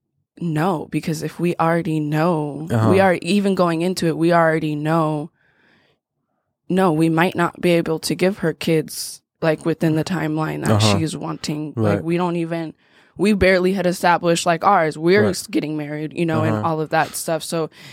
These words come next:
Speaker 1: it was a little bit different. So in my head, I'm like,
Speaker 2: Right, and
Speaker 1: I
Speaker 2: again,
Speaker 1: just see
Speaker 2: like,
Speaker 1: this
Speaker 2: this
Speaker 1: is
Speaker 2: stuff,
Speaker 1: going
Speaker 2: like, the
Speaker 1: on.
Speaker 2: kids and, like, the marriage is, like, new information she's telling us she want in this timeline
Speaker 1: Right.
Speaker 2: and that timeline. But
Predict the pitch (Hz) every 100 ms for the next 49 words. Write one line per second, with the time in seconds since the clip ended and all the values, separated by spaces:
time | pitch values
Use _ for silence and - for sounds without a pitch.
0 | - - 196 185 180 180 175 165 160 139
1 | - _ _ _ _ _ _ _ _ 165
2 | 170 202 - 160 131 180 165 - 165 165
3 | 165 202 196 185 170 160 156 156 - -
4 | _ _ _ - _ 143 139 139 - -
5 | 123 151 135 131 165 165 127 156 139 160
6 | 147 - 165 165 131 123 113 120 117 110
7 | 107 107 113 110 98 101 110 101 - -
8 | - - 117 117 113 113 104 107 104 104
9 | 98 98 - 110 101 - 104 95 101 95
10 | 107 101 92 92 - - - - 98 101
11 | 101 - 104 95 92 95 95 90 92 -
12 | 107 92 92 90 92 - - - - 117
13 | 113